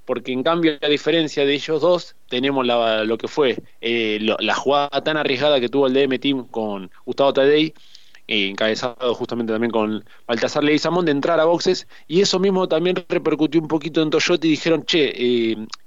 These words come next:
que entre también Diego Azar". Entonces allí estuvo lo interesante, pensando en la segunda carrera, si bien después redondearon un buena, una buena primera carrera,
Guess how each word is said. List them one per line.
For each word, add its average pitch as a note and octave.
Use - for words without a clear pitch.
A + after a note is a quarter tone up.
que C#3+
entre D#3
también C#3+
Diego C#3
Azar". A#2+
Entonces C#3+
allí D#3
estuvo D3
lo B2
interesante, D3+
pensando D#3+
en E3
la D3
segunda D3
carrera, C#3+
si -
bien D3
después C#3
redondearon C3
un B2+
buena, C3+
una B2
buena C3
primera C#3
carrera, E3